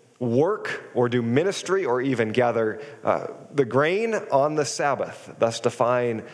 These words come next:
the Sabbath. And they challenged him every step of the way. And in,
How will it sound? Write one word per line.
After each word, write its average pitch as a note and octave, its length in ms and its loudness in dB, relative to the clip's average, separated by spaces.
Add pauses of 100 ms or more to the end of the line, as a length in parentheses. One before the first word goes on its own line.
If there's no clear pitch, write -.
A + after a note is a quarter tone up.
(160)
the A2+ 160 2
Sabbath. F#2+ 680 -4 (380)
And A2+ 140 2
they A#2 80 4
challenged D#3+ 580 0
him A#2 140 2
every C#3+ 220 0
step C3 280 0
of A2+ 160 0
the A2+ 80 2
way. A2+ 240 2
And G#2+ 200 -4 (200)
in, B2 280 2